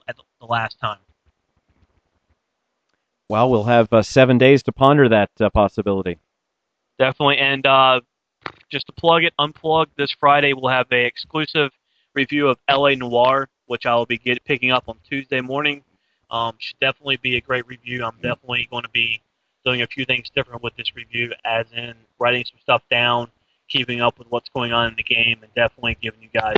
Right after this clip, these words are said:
Speaker 1: some, uh, more expert analysis to what's coming along. And I'm definitely gonna be looking at possibly contacting a few friends to, uh, maybe call in and see what they gotta say about some,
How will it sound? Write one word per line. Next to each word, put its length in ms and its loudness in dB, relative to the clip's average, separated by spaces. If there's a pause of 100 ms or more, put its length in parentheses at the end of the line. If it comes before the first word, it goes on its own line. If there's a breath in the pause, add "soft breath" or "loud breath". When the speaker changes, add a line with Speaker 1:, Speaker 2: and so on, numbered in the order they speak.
(120)
Speaker 1:
some, 200 -14
uh, 240 -8 (440)
more 200 -8
expert 480 -10
analysis 720 -8 (180)
to 80 -20
what's 220 -8
coming 240 -16
along. 240 -20 (200)
And 140 -16
I'm 160 -10
definitely 300 -6
gonna 180 -18
be 60 -16
looking 240 -10
at 120 -10 (260)
possibly 440 -4
contacting 540 -6
a 20 -20
few 200 -14
friends 500 -8 (800)
to, 200 4
uh, 360 8 (540)
maybe 240 0
call 360 6
in 180 4
and 80 -4
see 160 -2
what 160 2
they 100 6
gotta 220 2
say 200 2
about 280 4
some, 140 -8